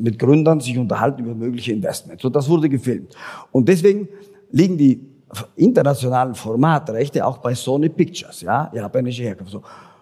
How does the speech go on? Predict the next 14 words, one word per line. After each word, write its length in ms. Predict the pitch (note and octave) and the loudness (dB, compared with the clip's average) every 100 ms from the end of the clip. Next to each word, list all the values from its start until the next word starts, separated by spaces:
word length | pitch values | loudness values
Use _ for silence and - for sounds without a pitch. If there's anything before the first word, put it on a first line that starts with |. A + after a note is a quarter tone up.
| _ _ - | _ _ 0
Und 120 | C3+ | 0
dann 140 | A#3 | 2
kam 140 | A3+ F#3+ | 0 -2
das 160 | F#3 | -4
von 180 | D3+ C3+ | -2 0
Japan 560 | C#3 F3+ G#3+ G#3 G3+ F#3 - - _ _ _ _ - | 2 2 0 -2 -2 -6 -12 -20 _ _ _ _ 0
nach 180 | C#3+ - | 0 2
England. 520 | D#3+ A#2+ - - - _ _ _ _ _ _ _ _ | 0 0 -6 -16 -20 _ _ _ _ _ _ _ _
Und 160 | G#2+ F#2+ | -4 4
dort 280 | F3 A3 D3 | 4 4 -2
hieß 160 | D#3+ | -2
das 180 | E3 C#3 | -2 -2
Format 680 | A#2 A#2 C#3 D#3+ - - A2 | 0 2 4 2 -4 -8 2
Dragon's 540 | C#3+ D#3 D#3 D3 | 4 4 0 -2